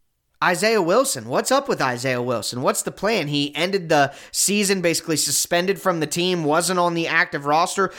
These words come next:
What's the plan for him going forward? And then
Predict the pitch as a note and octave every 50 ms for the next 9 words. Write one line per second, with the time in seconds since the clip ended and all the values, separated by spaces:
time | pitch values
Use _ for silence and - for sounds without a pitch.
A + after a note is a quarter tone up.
0 | - - - F#3+ A#3 A3 - G3 D#3+ - F#3 F#3 G3 F#3+ F#3 F#3 - D3+ C#3+ C#3+
1 | E3+ F#3+ G#3 F#3 E3+ D#3+ D3 D3+ D3+ D3 C3+ B2+ B2+ - - E3 F3 F3+ D3 -
2 | - - - _ - _ _ _ _ _ _ _ _ - - - - D3 E3 F#3+
3 | G#3 G#3 F#3+